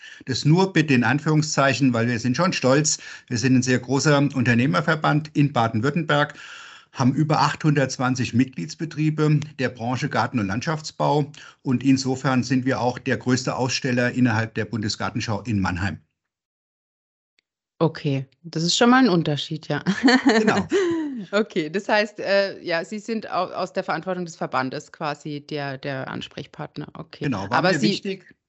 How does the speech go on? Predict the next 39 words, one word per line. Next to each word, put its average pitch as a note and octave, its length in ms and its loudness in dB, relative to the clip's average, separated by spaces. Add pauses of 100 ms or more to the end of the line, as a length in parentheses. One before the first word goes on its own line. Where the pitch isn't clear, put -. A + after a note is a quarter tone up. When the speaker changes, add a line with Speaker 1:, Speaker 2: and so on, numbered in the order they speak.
Speaker 1:
war D3 200 -8
mir D3+ 120 -4
einfach D3+ 280 -6
wichtig, D3+ 360 -6
dass D3 180 -6
Sie C#3+ 100 -6
den C3+ 160 -6
Unterschied C3+ 440 -6
verstehen. C3+ 500 -2
Wir C3 120 0
legen A#2+ 200 0
da B2 100 2
Speaker 2:
Mhm. F#4 40 -2
Speaker 1:
auch - 160 -8
Wert C#3 360 -4
drauf. C3+ 360 2 (360)
Und A#2 200 -4
insofern A2+ 760 0
war's, C#3 300 -2
denke D#3 220 0
ich D3 100 -4
mal, C3+ 400 2
ähm, A#2 300 0
gleich B2 260 0
am A#2+ 100 0
Anfang A2+ 280 -2
des A2+ 180 -4
Gesprächs - 380 -8
vielleicht G#2+ 280 -8
auch A#2 100 -10
für C3 100 -4
die B2+ 100 0
Zuhörer A#2+ 400 0
ganz F#2+ 220 -6
interessant. F#2 520 -6 (220)
Speaker 2:
Ja, F3 220 -4 (180)
auf E3 180 -12
jeden E3 280 -8
Fall. D#3+ 260 -8